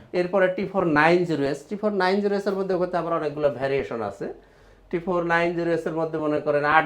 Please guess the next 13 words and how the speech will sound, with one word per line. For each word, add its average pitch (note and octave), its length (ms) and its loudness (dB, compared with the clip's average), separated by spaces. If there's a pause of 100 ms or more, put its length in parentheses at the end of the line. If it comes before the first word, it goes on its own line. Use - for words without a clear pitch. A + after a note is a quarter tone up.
দুইশো C#3+ 220 -6
ছাপ্পান্ন C#3+ 460 -2
আছে, C3+ 220 -4
ষোলো F#3+ 380 -2
পাঁচশো D3 300 -2
বারো C#3 200 6
আছে, B2+ 420 0 (300)
আই D3+ 200 4
ফাইভ C3+ 300 2
আছে, C#3 200 2
আই D3 160 4
সেভেন C3+ 320 0
আছে। B2 280 -4